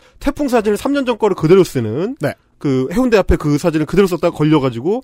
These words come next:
Speaker 2: 음.
Speaker 1: 사과하고,
Speaker 2: 네.
Speaker 1: 이런 것처럼 이것도 마찬가지로 뻗치기가 가능한 환경이었기 때문에 이 사건이 그만큼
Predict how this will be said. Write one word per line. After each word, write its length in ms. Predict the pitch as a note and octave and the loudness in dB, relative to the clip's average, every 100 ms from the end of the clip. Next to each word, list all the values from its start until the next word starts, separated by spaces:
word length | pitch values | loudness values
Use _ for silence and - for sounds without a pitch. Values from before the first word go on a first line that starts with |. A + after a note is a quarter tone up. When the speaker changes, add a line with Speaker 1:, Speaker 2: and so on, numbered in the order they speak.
| A#2+ | -8
Speaker 2:
음. 120 | G#2 | -14
Speaker 1:
사과하고, 800 | F#2 F#3 D#3+ B2 F#2+ G2 C3+ C4+ - | -4 -2 0 -2 -4 -8 -8 -8 -10
Speaker 2:
네. 200 | G2 D#2 | -12 -8
Speaker 1:
이런 320 | F3 C4+ D4 | 0 2 2
것처럼 460 | F#3 - D3+ F3+ D3+ | 0 -2 -2 0 0
이것도 200 | A3+ A#3+ | -2 -2
마찬가지로 460 | G#3 F#3+ E3 E3+ | -2 -2 -4 -4
뻗치기가 560 | E3 E4 - D4+ D#4 D4+ | -2 -2 -2 -6 -2 -2
가능한 400 | - F3 B3+ C#4+ | 0 0 2 0
환경이었기 540 | B3+ A#3+ A#3 A3 F#3 | 0 -2 -2 -4 -4
때문에 400 | - G3 F#3+ C4 | -4 -2 0 0
이 40 | F#3 | 0
사건이 380 | G3 - F3 F3+ | -4 -4 -4 -4
그만큼 380 | D3+ D3+ F3 | -6 -6 -8